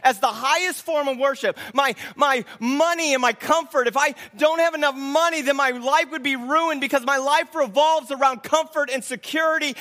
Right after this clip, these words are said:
and that's my God. Do you guys see it's directly related to your joy?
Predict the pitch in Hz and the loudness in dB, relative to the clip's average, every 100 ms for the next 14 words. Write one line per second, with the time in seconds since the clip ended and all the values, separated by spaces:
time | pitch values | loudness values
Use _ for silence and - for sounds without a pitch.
0 | - 254 240 285 349 - 320 330 233 285 | -2 -2 2 2 2 -2 -2 -2 0 0
1 | 285 277 208 156 131 - _ _ _ _ | 2 0 -2 -6 -12 -20 _ _ _ _
2 | _ _ _ _ _ _ _ _ _ _ | _ _ _ _ _ _ _ _ _ _
3 | _ _ _ _ - 165 170 - 180 151 | _ _ _ _ -14 -4 -4 -4 -10 -10
4 | 135 - 127 131 127 143 127 104 _ _ | -10 -14 -12 -12 -10 -14 -14 -16 _ _
5 | _ _ 117 120 120 117 98 95 _ _ | _ _ -14 -10 -10 -12 -18 _ _ _
6 | _ _ _ 110 101 92 98 87 | _ _ _ -20 -20 -20 -20 -20